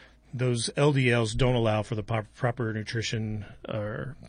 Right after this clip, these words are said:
transference of nutrition and waste through those cell metabolism. It'll give you high triglycerides, obes-, obesity,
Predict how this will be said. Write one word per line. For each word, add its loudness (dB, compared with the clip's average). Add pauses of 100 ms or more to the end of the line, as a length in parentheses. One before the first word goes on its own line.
(320)
transference 2
of -4
nutrition 0
and -4
waste -2
through -2
those -4
cell -2 (460)
metabolism. -4 (1160)
It'll 4
give 2
you 4
high 6
triglycerides, 0
obes-, 0
obesity, 0